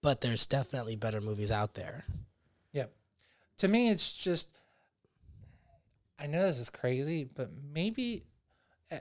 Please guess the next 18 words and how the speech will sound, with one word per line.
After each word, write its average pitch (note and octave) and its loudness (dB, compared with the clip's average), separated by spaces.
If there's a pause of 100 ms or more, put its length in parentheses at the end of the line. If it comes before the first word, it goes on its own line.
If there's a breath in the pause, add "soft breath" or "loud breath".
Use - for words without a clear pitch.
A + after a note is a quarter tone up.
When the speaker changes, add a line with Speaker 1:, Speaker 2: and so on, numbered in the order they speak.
Speaker 2:
they E3+ 4
were F#3 4
talking D#3+ 0
about C3 4 (220)
this C#3 -2
on C3 -2
S B2 0
C B2+ -2
N A#2+ -2
Live, A#2 -2
that - -8
maybe D3+ -4
we C#3 -4
should - -6
go B2 0
to G#2 -8
ten, C3+ -4 (500 soft breath)
but D#3 2